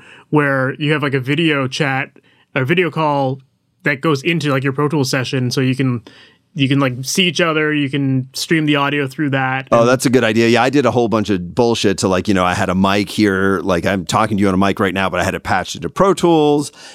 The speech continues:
Speaker 2: and I had that running to Listen To, and it was a whole, like, you know, but we had a FaceTime. It was, it was a lot of work, actually, to get set up, but, uh, it did help. You know, but you, you end up with, like, feedback problems, and so that sounds like a, a nice tweak on that.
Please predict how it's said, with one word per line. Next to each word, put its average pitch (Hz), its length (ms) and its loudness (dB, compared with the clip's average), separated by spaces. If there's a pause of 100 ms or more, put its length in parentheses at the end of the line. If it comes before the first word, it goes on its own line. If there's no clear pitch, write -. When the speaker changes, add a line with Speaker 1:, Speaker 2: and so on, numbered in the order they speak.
(160)
Speaker 2:
and 95 160 -2
I 95 60 0
had 98 160 0
that 107 240 2
running 101 380 2
to 95 240 2
Listen 135 340 2
To, 110 360 4
and 98 80 2
it 95 60 0
was 98 120 -2
a 92 100 2
whole, 101 320 0
like, 98 180 0
you 104 80 2
know, 90 80 -2
but 87 140 -2
we 92 100 -2
had 92 140 0
a 85 40 -4
FaceTime. 98 440 0
It 107 60 2
was, 110 120 4
it 110 160 2
was 113 160 2
a 113 60 4
lot 117 220 2
of 98 60 -2
work, 98 280 0
actually, 87 300 -2
to 82 40 -6
get 87 160 -2
set 98 180 2
up, 87 240 -2
but, 87 360 0 (440)
uh, 85 360 0 (240)
it 104 140 0
did 92 160 2
help. 90 380 -2 (880)
You 113 100 4
know, 104 100 4
but 90 160 -2
you, 123 80 4
you 120 220 4
end 117 100 0
up 101 80 0
with, 101 80 0
like, 95 160 0
feedback 123 420 2
problems, 104 720 0
and 90 140 -2
so 110 80 2
that 98 180 2
sounds 95 240 0
like 85 140 -4
a, 82 200 -4 (100)
a 95 80 -6
nice 85 200 -4
tweak 85 300 -2
on 78 160 0
that. 50 220 -4